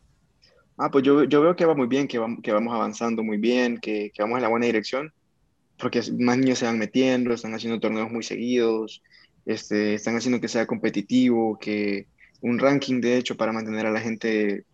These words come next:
con que, quienes pueden jugar torneos. Man-, por ejemplo, esto de que van a mandar a niños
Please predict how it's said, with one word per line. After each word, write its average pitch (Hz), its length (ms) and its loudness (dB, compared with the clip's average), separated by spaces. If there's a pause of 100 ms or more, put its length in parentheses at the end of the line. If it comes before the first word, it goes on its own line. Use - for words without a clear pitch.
(380)
con 107 160 -8
que, 101 200 -4
quienes 117 260 0
pueden 110 220 -2
jugar 104 180 -2
torneos. 107 720 -4
Man-, 107 240 -2
por 117 120 0
ejemplo, 113 220 2
esto 127 200 2
de 127 100 6
que 113 100 -2
van 117 120 4
a 117 60 0
mandar 117 220 0
a 113 60 -2
niños 117 560 -4